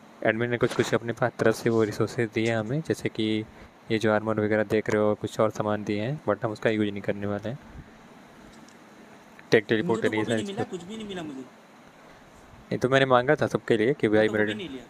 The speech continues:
Speaker 1: मेरे tribe में आने वाले हैं तो।
Speaker 2: नहीं, नहीं, मैं तो वो भी नहीं लिया ना, मैं मना कर दिया था
Speaker 1: हाँ,
Speaker 2: ना
Speaker 1: आपके
Speaker 2: कि मुझे
Speaker 1: पास
Speaker 2: वो
Speaker 1: है
Speaker 2: नहीं
Speaker 1: नहीं।
Speaker 2: चाहिए।
Speaker 1: हाँ, हाँ, आपने ले लिया था।
Speaker 2: मैं कुछ भी नहीं लिया था, मैं खुद बनाऊंगा सब।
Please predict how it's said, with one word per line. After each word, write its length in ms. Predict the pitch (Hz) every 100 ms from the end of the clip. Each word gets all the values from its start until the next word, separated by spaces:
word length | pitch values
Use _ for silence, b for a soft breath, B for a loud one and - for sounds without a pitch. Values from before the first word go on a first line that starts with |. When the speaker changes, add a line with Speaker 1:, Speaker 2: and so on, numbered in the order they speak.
| -
Speaker 1:
मेरे 140 | 110
tribe 260 | 117 110 113
में 80 | 113
आने 140 | 110 110
वाले 240 | 110 110
हैं 220 | 107 104
तो। 180 | 95 -
Speaker 2:
नहीं, 140 | - 233
नहीं, 100 | 208
मैं 160 | 180
तो 80 | 226
वो 140 | 196
भी 100 | 190
नहीं 140 | 220 202
लिया 120 | 185
ना, 100 | 185
मैं 120 | 180
मना 220 | 175 170
कर 100 | 180
दिया 200 | 185 160
था 40 | 147
Speaker 1:
हाँ, 80 | 113
Speaker 2:
ना 60 | 113
Speaker 1:
आपके 160 | 110
Speaker 2:
कि 80 | 120
मुझे 120 | 120
Speaker 1:
पास 40 | 120
Speaker 2:
वो 120 | 110
Speaker 1:
है 60 |
Speaker 2:
नहीं 120 | 101 101
Speaker 1:
नहीं। 80 |
Speaker 2:
चाहिए। 640 | 117 - - - - - 110
Speaker 1:
हाँ, 80 | 107
हाँ, 100 | 104
आपने 260 | - 107
ले 160 | 101 101
लिया 180 | 101 101
था। 100 | 107 - - - - -
Speaker 2:
मैं 180 | 139 175
कुछ 260 | 190 185
भी 160 | 196 233
नहीं 140 | 208
लिया 140 | 156 135
था, 160 | 131
मैं 200 | 123 160 175 - - - -
खुद 100 | 190
बनाऊंगा 340 | 190 151 131 123
सब। 160 | 120